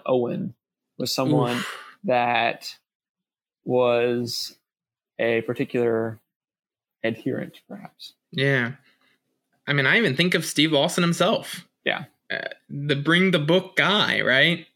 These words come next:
Speaker 2: He, he's very passionate about the word and the word alone. Um, yeah, I think <laughs> that John Owen's a great a-, answer, but man, Steve Lawson has always impressed me that way. John MacArthur too,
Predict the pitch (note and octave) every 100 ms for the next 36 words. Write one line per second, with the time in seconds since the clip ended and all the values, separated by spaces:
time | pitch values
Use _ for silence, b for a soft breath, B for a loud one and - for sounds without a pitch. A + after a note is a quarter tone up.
0 | _ - C3+ C#3+ D#3+ F3 F3+ D3+ - -
1 | _ _ _ - - E3 D#3+ E3+ D#3 D#3
2 | A#3 D3+ C3 A#2 B2 - A2 G2 - B2
3 | A#2 A2+ A2+ A2 A2+ B2 C#3+ D#3 D#3 C#3
4 | C3 C3+ C3+ B2+ D#3 C#3 A#2 A2 C#3 -
5 | _ _ A#2+ A#2+ A#2 A2+ G#2+ B2 - -
6 | D#3+ A#2+ A#2 D3+ D3 - E3 - B B
7 | B - _ _ _ _ - D3 C#3 D3+
8 | D#3+ E3+ D3+ E3 D#3+ D#3+ C3 _ D3 E3
9 | F#3 F3 C#3 G#2+ A2 D3+ G#2+ - C#3+ E3
10 | A#2 C3 C3 A#2+ A2 G#2+ A2 G2 A#1 -
11 | A2 - G#2 A2 G#2 G#2+ A#2 C#3+ D3+ C3+
12 | C3 B2+ A#2+ A#2 B2+ B2 D3